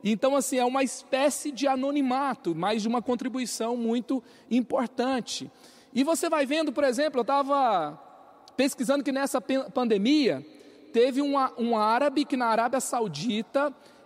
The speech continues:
ele criou um negócio, uma espécie de geladeira comunitária. Ele colocou uma geladeira na rua, ligou três aparelhos,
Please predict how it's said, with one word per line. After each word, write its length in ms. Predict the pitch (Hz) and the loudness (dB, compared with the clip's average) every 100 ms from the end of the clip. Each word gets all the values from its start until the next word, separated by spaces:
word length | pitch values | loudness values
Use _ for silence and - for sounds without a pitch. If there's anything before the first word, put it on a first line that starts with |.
| - | 0
ele 1000 | 220 233 247 247 262 254 233 202 165 143 - - - - - - - _ _ _ _ | 4 4 4 2 4 2 2 0 0 -4 -8 -20 -20 -20 -20 -20 -20 _ _ _ _
criou 380 | - 269 262 269 | 0 2 4 2
um 40 | 285 | 2
negócio, 420 | 247 247 262 262 | 0 0 -2 -4
uma 60 | |
espécie 400 | 247 - 254 262 220 | -8 -4 -2 -2 -4
de 120 | 240 | -4
geladeira 920 | 190 262 302 285 190 160 269 339 311 | 0 0 0 0 -2 -2 0 0 -2
comunitária. 840 | - 262 277 262 190 156 127 117 - - - _ _ _ | -4 -4 -2 -2 -2 -4 -4 -8 -16 -20 -20 _ _ _
Ele 160 | 143 165 | -4 -2
colocou 420 | 190 196 220 233 | 0 -2 0 0
uma 220 | 226 214 | 0 0
geladeira 680 | 180 220 196 151 208 220 190 - - - | 0 0 0 2 2 2 -2 -6 -20 -14
na 140 | - 180 | -4 -4
rua, 440 | 165 214 269 262 | 0 2 2 2
ligou 280 | 208 196 214 | 0 0 0
três 380 | 208 233 262 254 | 0 0 0 -2
aparelhos, 920 | 233 - 185 175 208 208 190 - - | -4 -2 -2 2 2 0 -4 -6 -12